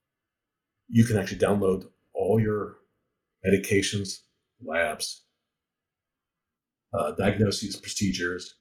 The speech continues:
demographics, and soon clinical notes, but all those first. And that you can actually just repurpose, just as you can repurpose your images from your camera and your iPhone. And so this is,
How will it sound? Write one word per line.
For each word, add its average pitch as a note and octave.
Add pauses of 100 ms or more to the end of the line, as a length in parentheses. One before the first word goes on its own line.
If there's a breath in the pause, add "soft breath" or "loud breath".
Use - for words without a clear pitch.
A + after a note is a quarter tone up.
demographics, F#2 (840)
and F2+
soon G#2
clinical F#2+
notes, F#2
but - (500)
all G#2
those F#2+
first. - (880)
And G2
that F#2+
you A2+
can F#2+
actually F#2
just F2+
repurpose, G#2+
just -
as F#2
you E2
can F2+
repurpose F#2+ (300)
your F#2+
images F#2
from F2
your D#2
camera F#2
and -
your -
iPhone. -
And G2+
so G#2 (360)
this A#2
is, G#2+